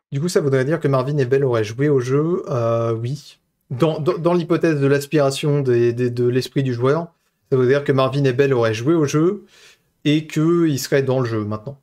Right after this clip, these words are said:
Et donc, ce serait aussi pour ça que Bell joue depuis dix-sept ans. Euh, ce serait pour ça que, euh, que, je sais pas, que Marvin peut encore, euh, communiquer avec nous. Enfin, voilà. Euh, mais Enzo, pour te répondre plus directement,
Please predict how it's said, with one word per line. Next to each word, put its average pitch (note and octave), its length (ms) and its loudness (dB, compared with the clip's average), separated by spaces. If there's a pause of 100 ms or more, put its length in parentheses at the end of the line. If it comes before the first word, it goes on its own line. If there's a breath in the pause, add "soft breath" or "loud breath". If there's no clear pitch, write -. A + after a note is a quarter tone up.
(960)
Et C#3+ 120 0
donc, C#3 240 0
ce C#3 100 0
serait C3+ 160 0
aussi B2+ 260 -2
pour C#3+ 200 -4
ça C#3+ 160 2
que C#3 120 -2
Bell B2+ 380 2
joue B2 240 -4
depuis B2 320 -4
dix-sept B2 340 -4
ans. E3 320 0 (600)
Euh, A#2+ 380 2
ce B2+ 120 -4
serait B2+ 240 -2
pour A#2+ 160 -4
ça C#3 300 0
que, C#3 180 -4
euh, A#2 960 2 (720)
que, - 80 -8
je G#2+ 100 -6
sais A2 120 -12
pas, A2 160 -6
que - 100 -10
Marvin A2+ 400 -2
peut A#2+ 120 -2
encore, A2 420 -2
euh, G#2+ 80 -6
communiquer A2+ 520 -4
avec A2+ 240 -4
nous. C3+ 100 -2
Enfin, C3+ 200 -8
voilà. G#2 300 -4 (640 soft breath)
Euh, B2+ 920 2
mais C#3+ 140 2
Enzo, E3 280 0
pour C#3 160 -4
te - 60 -8
répondre D#3+ 280 -2
plus E3+ 120 -6
directement, D#3+ 580 0